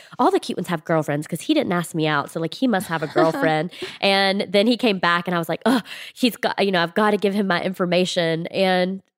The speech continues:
Speaker 1: you know, pretty much been together ever since. And then love has now, it, it shifted into something that was a lot more mature. I was a lot more hesitant. I was a lot more, um, guarded.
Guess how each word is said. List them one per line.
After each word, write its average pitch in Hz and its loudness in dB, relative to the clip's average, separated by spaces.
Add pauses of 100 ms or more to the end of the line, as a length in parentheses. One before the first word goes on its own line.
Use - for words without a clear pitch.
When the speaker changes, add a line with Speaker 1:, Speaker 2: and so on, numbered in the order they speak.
(140)
Speaker 1:
you 285 2
know, 311 4
pretty 339 4
much 415 2
been 247 4
together 202 4
ever 185 0
since. 185 -2
And 196 -4
then 180 0
love 180 2
has 180 -2
now, 170 2 (720)
it, 220 2
it 208 2
shifted 185 2
into 190 0
something 190 0
that 180 2
was 175 -2
a 175 0
lot 170 2
more 180 0
mature. 170 0
I 190 4
was 185 0
a 202 2
lot 196 2
more 175 -4
hesitant. 240 0
I 180 0
was 175 -2
a 175 -2
lot 175 2
more, 170 2
um, 160 -2
guarded. 202 2